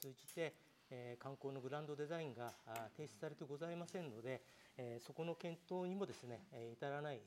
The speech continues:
状況でございます。えー、当然、あの、お、今後ですね、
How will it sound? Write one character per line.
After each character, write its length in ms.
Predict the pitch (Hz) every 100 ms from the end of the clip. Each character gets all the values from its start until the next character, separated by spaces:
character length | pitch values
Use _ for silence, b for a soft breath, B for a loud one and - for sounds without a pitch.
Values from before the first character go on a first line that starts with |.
| 117 120
状 80 |
況 200 | 123 120
で 80 | 120
ご 80 | 120
ざ 120 | 123
い 40 | 120
ま 120 | 120
す。 60 | - - B B B B
え 60 | 139
ー、 20 |
当 140 | 196
然、 220 | 190 214 190
あ 60 |
の、 80 | 196
お、 520 | 175 160 160 160 156 -
今 200 | 185 196
後 80 | 196
で 80 |
す 100 | -
ね、 220 | 139 131